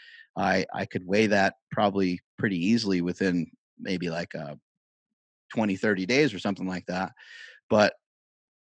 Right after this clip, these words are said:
I'm always trying to think about, like, "And then what?" You know? So, uh,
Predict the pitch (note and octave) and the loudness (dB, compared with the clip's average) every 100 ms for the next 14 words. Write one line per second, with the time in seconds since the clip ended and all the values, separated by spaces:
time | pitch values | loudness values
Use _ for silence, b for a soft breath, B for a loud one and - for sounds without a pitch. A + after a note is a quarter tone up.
0 | _ _ _ _ - A#2 B2 C#3 C3 D3+ | _ _ _ _ 2 6 8 6 4 4
1 | B2 - A#2+ A2+ G#2 E2+ G2 - A2 C#3 | 2 2 0 0 0 0 -2 -2 2 4
2 | B2+ F2 - _ _ _ - G#2+ A2 A2+ | 2 -4 -12 _ _ _ -4 0 0 0
3 | - G#2 G2 F#2 B B B B B F#2+ | 0 2 2 -2 B B B B B 0
4 | F#2 G2 F#2+ | 2 2 0